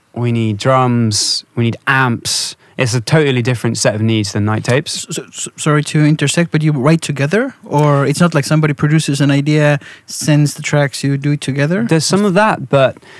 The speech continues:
Speaker 1: most of the time we're coming up with the music in the room together, and it's quite a noisy process. And
Speaker 2: Yeah, that's the coolest way.
Speaker 1: Yeah,
Speaker 2: I,
Speaker 1: it's the
Speaker 2: I miss
Speaker 1: best
Speaker 2: that
Speaker 1: way.
Speaker 2: way.
Speaker 1: And we try and record it,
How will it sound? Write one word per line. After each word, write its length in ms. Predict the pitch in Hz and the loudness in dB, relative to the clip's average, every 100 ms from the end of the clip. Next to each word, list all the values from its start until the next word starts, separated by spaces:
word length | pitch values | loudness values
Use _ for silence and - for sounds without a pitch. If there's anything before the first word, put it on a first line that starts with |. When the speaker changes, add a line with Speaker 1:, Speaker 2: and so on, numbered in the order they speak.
| - - _ _ | -20 -20 _ _
Speaker 1:
most 540 | - 147 165 170 - - | 0 4 4 4 0 0
of 80 | 139 | 0
the 80 | |
time 340 | 127 139 135 123 | 2 2 2 2
we're 160 | 123 | 0
coming 300 | 113 131 123 | 0 0 0
up 80 | 113 | -2
with 80 | 110 | -2
the 80 | 113 | 0
music 320 | 117 107 104 | 0 0 0
in 100 | 117 | 0
the 80 | 113 | 2
room 220 | 113 110 | 2 0
together, 440 | 110 120 120 135 147 - - | 0 0 2 0 -2 -10 -8
and 180 | - 120 | -2 0
it's 140 | 113 - | 0 0
quite 220 | 127 117 | 2 2
a 40 | |
noisy 360 | 117 123 120 110 | 2 2 0 -2
process. 600 | 104 120 117 135 135 - - _ - | 0 0 0 0 -2 -6 -12 _ -6
And 560 | 117 110 110 107 104 98 - - - | -2 0 0 0 -2 -4 -12 -4 2
Speaker 2:
Yeah, 120 | 160 | 4
that's 160 | 156 - | 4 0
the 60 | |
coolest 360 | - 135 120 - _ _ _ - | -2 -2 -2 -6 _ _ _ -10
way. 340 | 123 117 110 _ - | -4 -4 -6 _ -2
Speaker 1:
Yeah, 360 | 214 240 82 98 - | 2 2 0 -4 2
Speaker 2:
I, 80 | 170 | 2
Speaker 1:
it's 100 | 139 | 4
the 80 | |
Speaker 2:
I 20 | 143 | 4
miss 120 | 196 | 4
Speaker 1:
best 60 | 165 | 4
Speaker 2:
that 60 | 190 | 4
Speaker 1:
way. 240 | 208 151 104 | 4 4 0
Speaker 2:
way. 60 | - - - | -6 -10 0
Speaker 1:
And 120 | 147 | 2
we 60 | 156 | 4
try 160 | 185 | 2
and 80 | 175 | 4
record 340 | 165 185 180 | 2 2 2
it, 240 | 170 151 | 4 2